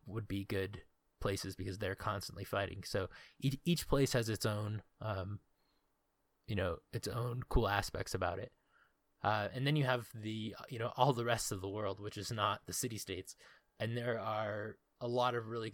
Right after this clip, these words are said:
you know, you know, there's not very many big cities, but there, there are towns, there are villages, there are forts. Um, and you can use any of those f-, to base your campaign, um, and make it m-, that, that,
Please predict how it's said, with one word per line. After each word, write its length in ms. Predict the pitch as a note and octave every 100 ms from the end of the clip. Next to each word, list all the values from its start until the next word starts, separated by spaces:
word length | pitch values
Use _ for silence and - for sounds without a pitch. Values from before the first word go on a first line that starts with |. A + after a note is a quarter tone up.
| -
you 100 | C3+
know, 60 | -
you 120 | D#3
know, 60 | D3
there's 140 | D3+
not 140 | E3 E3+
very 160 | F3
many 240 | D3+ C#3+ A#2+ G#2 - -
big 180 | B2+ -
cities, 380 | - B2 G#2
but 100 | B2
there, 140 | D3 C3+ C#3
there 160 | D#3
are 40 | C3+
towns, 500 | - A#2 A#2 A#2+ -
there 140 | G#2+
are 60 | G2
villages, 560 | G#2+ A#2+ A#2 A#2 A2
there 160 | A2+ G#2
are 60 |
forts. 560 | - - A2+ A#2+ - - - - - -
Um, 220 | B2 A2 A2
and 60 |
you 80 | C3+
can 100 | D3
use 140 | B2+ -
any 200 | D3 C#3
of 100 | A2
those 360 | G#2 G#2+ -
f-, 180 | - - _ -
to 360 | - A2+ G2+ - - _ -
base 360 | A#2 A#2+ - A#2
your 140 | G#2+
campaign, 600 | G#2 G2+ G2 A2+ G#2+ F#2+ - _ _ _ -
um, 340 | G2+ G2+ F2+ _ -
and 140 | B2+
make 180 | C3 C3+
it 80 | C3+ B2
m-, 140 | A#2+ _ _ C3
that, 180 | B2+ -
that, 180 | C#3+